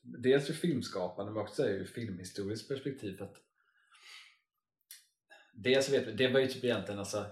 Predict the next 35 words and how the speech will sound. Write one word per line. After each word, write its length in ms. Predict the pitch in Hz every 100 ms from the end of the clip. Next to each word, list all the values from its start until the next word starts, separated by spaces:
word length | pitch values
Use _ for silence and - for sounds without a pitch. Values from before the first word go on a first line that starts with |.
| -
jag 160 | 123
skulle 200 | 120 139
nog 100 | 131
säga 160 | 120 113
att 80 | 98
det 140 | 113
är 40 | 123
nog 160 | 120
en 80 | 113 101
av 60 |
de 40 | 95
här 100 | 98
filmerna 440 | - 98 92 92 92
Ridley 160 | 98 95
Scott 280 | 104 87
gjorde, 360 | 104 90 98 92 - _ _ _ _ _ _ _ 87
ehm, 380 | 87 85 85 - _ _ _ -
när 80 | 110
han 100 | 104
hade 200 | 104 95
liksom 200 | 92 104
för 160 | - 113
mycket 480 | 104 - - 98 120
hybris 640 | 95 90 120 123 - -
egentligen 460 | 113 90 - 95 101
och 140 | 113
lite 240 | 107 95 -
för 680 | - - 127 120 120 120 - _ _ _ _ _ _
mycket 380 | 120 98 - 92
autör 540 | 95 92 - 101 87
för 180 | 87 -
tidigt 360 | - - 98 98
i 80 | 90
sin 180 | 95
karriär. 580 | 92 98 110 - 117 123